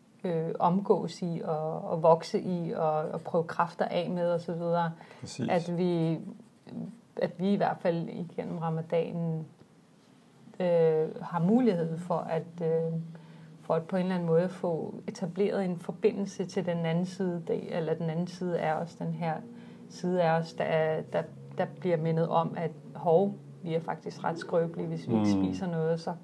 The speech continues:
Speaker 1: så får vi ondt, og så mister vi energi, og vi mister fokus, og vi mister,
Speaker 2: Mm.
Speaker 1: øh, og vi bliver irritable, og det er bare ubehageligt, øhm,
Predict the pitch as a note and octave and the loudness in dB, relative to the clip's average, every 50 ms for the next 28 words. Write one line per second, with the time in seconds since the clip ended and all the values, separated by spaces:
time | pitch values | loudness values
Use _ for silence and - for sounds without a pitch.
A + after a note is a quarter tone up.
0 | - - - - E3 E3 - F3+ E3 E3 F3 - - E3+ E3 E3 E3+ E3 - F3+ | -16 -8 -4 -2 -2 0 0 0 0 0 -2 -2 -2 -2 -2 -4 -8 -6 -6 -4
1 | E3+ E3+ E3 E3 - F3+ E3 E3+ E3 D#3+ D#3+ D#3+ E3 - F#3+ F3+ E3+ E3+ E3 E3 | -4 -4 -4 -4 -4 -4 -2 -2 -2 -2 -2 -4 -4 -4 -4 -4 -4 -4 -2 -2
2 | D#3+ D#3 D#3+ - F#3 F3 - - F3 E3+ E3 E3 F3+ E3+ E3 - F3 D#3+ E3 E3 | -2 -4 -4 -6 -8 -8 -4 -2 -2 -2 -2 -4 -8 -10 -8 -6 -4 -4 -2 -2
3 | D#3+ D#3+ D#3+ E3 - - F3 E3+ E3 E3 - - - - - - - B2 G#2+ G3+ | 0 -2 -2 -4 -2 0 0 0 0 -2 -6 -14 -18 -18 -16 -8 -4 0 2 2
4 | G3+ F#3+ F#3 E3+ E3 D#3+ E3 - D#3+ D3+ D#3+ D#3+ - E3+ D#3+ D#3 D#3+ D3+ D#3 D#3+ | 4 4 6 8 8 8 6 4 2 0 0 -2 0 0 2 4 4 4 4 2
5 | D#3 D3+ D#3 - - F#3+ F3 D#3 D#3+ - F3+ F3 F3 E3+ - - - D#3+ D#3+ D#3 | 2 0 0 -2 -2 -2 -2 -2 -4 -4 -2 2 2 2 2 4 4 6 6 6
6 | D3+ D3+ D3+ D3+ E3 E3 D#3+ - - - - - - - - - - - - - | 6 4 4 2 -2 -4 -6 -10 -16 -20 -20 -20 -20 -20 -20 -20 -20 -20 -20 -18
7 | - - G#3 G3 - F3+ F3 F3+ F#3 E3+ G3+ F3+ D#3 F#3+ F#3 - - F3 E3+ F3 | -2 -2 0 2 4 4 4 6 6 4 2 2 2 2 2 2 2 2 2 0
8 | E3+ - - - F3+ E3+ E3+ E3 D#3+ D#3+ D#3+ D#3 | 0 -2 0 2 4 4 4 2 2 0 0 -2